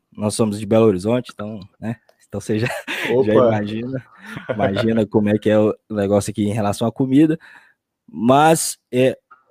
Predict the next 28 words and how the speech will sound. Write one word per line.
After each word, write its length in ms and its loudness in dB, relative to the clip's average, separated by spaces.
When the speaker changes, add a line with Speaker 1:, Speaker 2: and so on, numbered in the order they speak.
Speaker 1:
é, 720 2
sem 260 -2
deixar 380 -2
de, 280 -4
de 240 -8
trazer 600 -4
um 140 -6
prato 340 -6
que 140 -6
venha 300 -6
saciar. 460 -2
Não, 200 -2
não 120 -2
vai 140 2
saciar 600 -4
somente 600 0
um 100 0
público, 420 0
mas 240 -4
a 80 2
ideia 260 0
é 40 0
que 280 -2
vários 380 -2
pratos 440 -4
venham 280 -4
aí 200 -2
complementando, 1000 -4